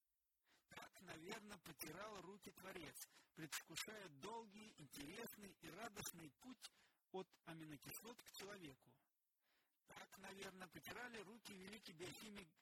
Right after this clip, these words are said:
Гарольд Ури и его аспирант Стэнли Миллер, первыми сотворившие искусственные аминокислоты во время своего знаменитого эксперимента тысяча девятьсот пятьдесят третьего года.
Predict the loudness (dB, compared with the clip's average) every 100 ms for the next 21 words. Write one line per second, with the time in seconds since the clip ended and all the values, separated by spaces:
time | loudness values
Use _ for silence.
0 | -16 0 6 6 4 -2 -8 -8 -2 0
1 | 0 -2 -8 -20 -8 -2 0 0 0 0
2 | 0 0 2 2 0 4 2 2 0 -2
3 | -2 0 -2 -4 -10 _ _ _ _ _
4 | -8 -8 -6 -4 -2 -4 -10 -18 -8 -4
5 | 0 2 4 4 4 2 -2 -2 -2 -2
6 | -4 -2 -2 -2 0 0 0 -2 -4 -2
7 | -2 -2 0 0 -2 -2 -2 0 -2 0
8 | -2 2 2 4 0 0 0 0 -2 -2
9 | -4 -4 -4 0 0 2 0 0 0 -2
10 | -6 -10 -2 2 2 0 -2 -2 -2 -2
11 | -4 -4 -6 -2 0 0 -2 -2 -2 -2
12 | -4 -4 -6 -8 -10